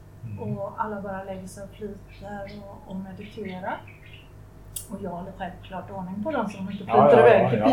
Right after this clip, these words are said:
Speaker 2: pipen.
Speaker 1: Ja,
Speaker 2: Eller
Speaker 1: okej.
Speaker 2: något. <laughs> Ja. Nej, så att, eh, eh, väldigt, väldigt, eh, uppskattat faktiskt.
Speaker 1: Ja.
Speaker 2: Eh, det, många har aldrig gjort något liknande.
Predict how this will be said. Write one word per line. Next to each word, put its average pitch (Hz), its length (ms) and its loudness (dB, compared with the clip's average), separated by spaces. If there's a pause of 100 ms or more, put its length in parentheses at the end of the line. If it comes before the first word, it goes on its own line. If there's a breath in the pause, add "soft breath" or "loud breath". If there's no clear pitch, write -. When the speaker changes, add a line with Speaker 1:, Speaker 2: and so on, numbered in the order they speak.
Speaker 2:
pipen. 202 140 -2
Speaker 1:
Ja, 208 300 8
Speaker 2:
Eller 339 260 8
Speaker 1:
okej. 359 120 4
Speaker 2:
något. 220 220 4 (100)
<laughs> - 1200 -12
Ja. 214 300 -8 (420 loud breath)
Nej, 233 320 -2
så - 140 -2
att, 214 260 -2
eh, 208 180 0 (380)
eh, 214 140 -4 (120)
väldigt, 214 420 -2
väldigt, 196 420 -8
eh, 190 220 -12
uppskattat 214 560 -14
faktiskt. - 520 -16 (120)
Speaker 1:
Ja. 104 280 -4
Speaker 2:
Eh, - 60 -10 (520)
det, 214 280 -8 (300)
många 233 260 -2
har 196 160 -2
aldrig 214 260 -8
gjort 220 200 -14
något 233 220 -8
liknande. 208 500 -12